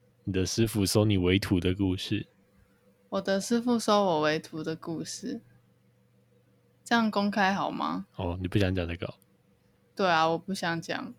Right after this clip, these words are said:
Speaker 1: 好，那拜拜。
Speaker 2: 他只是看我太认真，所以把我收留下来了。
Speaker 1: 哦，那就是那个收留孤儿的感觉。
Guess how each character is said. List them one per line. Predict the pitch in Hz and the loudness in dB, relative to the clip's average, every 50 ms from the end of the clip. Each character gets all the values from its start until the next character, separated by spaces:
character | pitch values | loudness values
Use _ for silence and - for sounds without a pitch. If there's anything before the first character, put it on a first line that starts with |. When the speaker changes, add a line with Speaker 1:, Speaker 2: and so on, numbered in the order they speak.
| _ _ - | _ _ -10
Speaker 1:
好， | - 90 82 | -8 -8 -4
那 | 90 92 | -4 -6
拜 | 92 - 95 | -2 -2 -4
拜。 | - - - 104 - - _ _ _ _ - - - _ _ _ | -4 -4 -10 -12 -12 -14 _ _ _ _ -20 -20 -20 _ _ _
Speaker 2:
他 | 214 220 - | 2 2 2
只 | - - | 2 -2
是 | 190 - 208 | -2 -2 -2
看 | 202 - 240 226 190 | 0 2 2 2 2
我 | 175 | 2
太 | 165 156 196 202 180 | -2 0 2 2 2
认 | 180 175 170 170 170 | 2 0 -2 -4 -2
真， | - 165 165 170 | -2 -2 -2 -2
所 | 170 - 185 | -2 0 0
以 | 165 | 0
把 | 160 - 156 156 156 | 2 2 2 2 2
我 | 165 | 0
收 | 160 - 165 160 165 | -2 -4 -2 -2 -2
留 | 160 156 - | -2 -2 -4
下 | - - - 170 156 | -8 -4 -2 -2 0
来 | - - - - - 208 | 0 -2 -4 -6 -6 -8
了。 | 220 233 - _ _ | -10 -12 -14 _ _
Speaker 1:
哦， | - - 92 98 98 | -6 -6 -4 -4 -4
那 | 101 98 | -2 -2
就 | 101 101 - 104 | -2 2 4 4
是 | 107 107 | 6 6
那 | 110 110 | 4 2
个 | 107 98 98 95 95 | 2 2 2 2 2
收 | 92 - 104 | 2 2 4
留 | 101 98 90 | 4 4 2
孤 | 90 - - 101 98 | 2 2 2 4 4
儿 | 95 90 | 4 4
的 | 85 90 | 2 0
感 | 92 92 104 110 | -4 -4 -6 -8
觉。 | 113 - - - 185 | -12 -14 -14 -16 -16